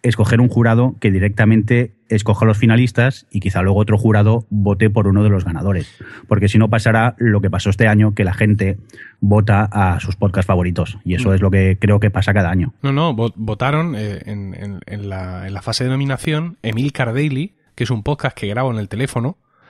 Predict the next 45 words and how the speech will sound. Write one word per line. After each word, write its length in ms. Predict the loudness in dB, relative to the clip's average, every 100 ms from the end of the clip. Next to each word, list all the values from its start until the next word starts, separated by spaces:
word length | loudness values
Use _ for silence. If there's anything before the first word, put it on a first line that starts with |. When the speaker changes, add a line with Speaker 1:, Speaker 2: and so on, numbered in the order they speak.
| _ _
Speaker 2:
con 220 | -2 -2
el 220 | -2 -2
micro 960 | -2 -2 0 2 2 2 0 0 -2 -2
tal 340 | -2 0 -2 -2
y 80 |
no 100 | -4
sé 140 | -4 -4
qué, 100 | -4
sí, 160 | -4
muy 140 | -2 -2
bien, 180 | -4 -6
pero 140 | -4
lo 80 | -4
grabo 180 | -2 -2
en 40 |
el 60 | -2
teléfono, 440 | -2 -2 -2 -4 -8 _ -20 -20 _ -6
era 360 | -2 -2 -2
el 140 | -4 -2
podcast 360 | -2 0 -2
más 220 | 0 -2 -2
votado 340 | -4 -2 -4
en 80 | -4
la 80 | -6
fase 240 | -6 -6
de 60 | -6
nominación. 480 | -6 -10 -10 -14 -14 _ _
Es 80 | -12
decir, 260 | -8 -8 -6
es, 240 | -8 -10
eh, 300 | -8 -6 -6 -8
Emilcar 380 | -6 -4 -2
Daily 240 | -2 -2 -2
no, 180 | -4 -4
no 180 | -4 -4
fue, 260 | -2 -4
digamos, 300 | -2 -4 -4
co-, 160 | -6 -10
finalista 580 | -4 -4 -4 -4 -8 -4
porque 280 | -6 -4 -4
yo 100 | -2
era 140 | -2
miembro 280 | -2 -2 -2
del 120 | -2
jurado 420 | -2 -2 -2 -4